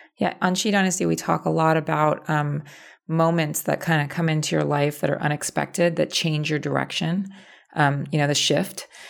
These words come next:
And it sounded like whatever happened that day really kind of,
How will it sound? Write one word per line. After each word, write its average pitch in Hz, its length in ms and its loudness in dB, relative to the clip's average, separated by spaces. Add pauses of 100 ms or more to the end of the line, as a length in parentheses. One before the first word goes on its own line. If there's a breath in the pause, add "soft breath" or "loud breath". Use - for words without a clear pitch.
(240 loud breath)
And 147 240 2
it - 100 -4
sounded 151 500 2
like 143 320 2
whatever 147 240 2
happened 143 340 -2
that 139 180 -2
day 143 180 0
really 143 360 2
kind 143 240 -4
of, 139 280 -4